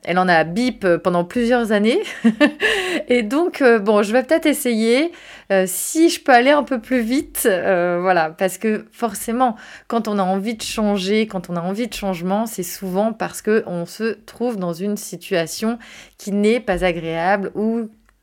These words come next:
qui n-, en tout cas qui n'est pas confortable pour nous. Et forcément, on va se poser des questions et se dire : « Non, là, en fait, ça me va pas, mais, euh, je ne sais, je, je bouge, je bouge, j'essaye de trouver les actions,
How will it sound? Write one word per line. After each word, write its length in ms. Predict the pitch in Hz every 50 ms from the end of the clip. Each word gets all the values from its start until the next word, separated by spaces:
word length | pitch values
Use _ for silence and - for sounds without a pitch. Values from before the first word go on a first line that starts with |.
| _ _ _
qui 180 | - - 220
n-, 360 | 220 220 214 208 214 208 185 - - _ - -
en 140 | - 170 190
tout 80 | - 220
cas 140 | 214 269 262
qui 120 | - 220
n'est 120 | 208 185
pas 120 | 175 214 214
confortable 640 | 220 226 226 208 - 185 160 - 196 196 196 190 185
pour 460 | - - - - 208 214 202 - - -
nous. 320 | 165 165 175 190 226 285 302 - - - - - - - - _ -
Et 60 | 196
forcément, 600 | 196 196 180 180 - 196 208 240 262 277 285 226 -
on 160 | 190 190 185
va 340 | 175 202 214 226 226 226 -
se 160 | - - 208
poser 320 | 196 180 190 190 180 196
des 140 | 185 170 175
questions 500 | 175 175 170 - - 214 214 233 247 240 -
et 100 | - 190
se 140 | 180 - -
dire : « 260 | 185 170 180 220 208 185
Non, 160 | 180 156 147 - - 147
là, 240 | 151 175 196 202 180
en 80 | 165
fait, 220 | - - 233 220 -
ça 100 | - 151
me 140 | 151 151
va 160 | 151 190 196 190
pas, 300 | - 196 196 214 226 -
mais, 380 | 185 175 175 185 202 226 - - -
euh, 280 | 165 160 151 147 147 - - - -
je 140 | 165 180
ne 80 | 185 180
sais, 220 | 175 226 220 - _ _ - - _ _
je, 160 | 185 185 175 -
je 200 | 196 170 185 233
bouge, 460 | 208 196 214 262 339 359 277 220 - - -
je 160 | 214 196 214
bouge, 400 | 220 214 233 311 359 370 269 196 - - 202 190 - -
j'essaye 480 | 214 214 202 233 226 226 269 269 277
de 80 | 226 233
trouver 280 | 220 - - 220 226
les 180 | 226 226 214 202
actions, 380 | 202 202 - - - 247 302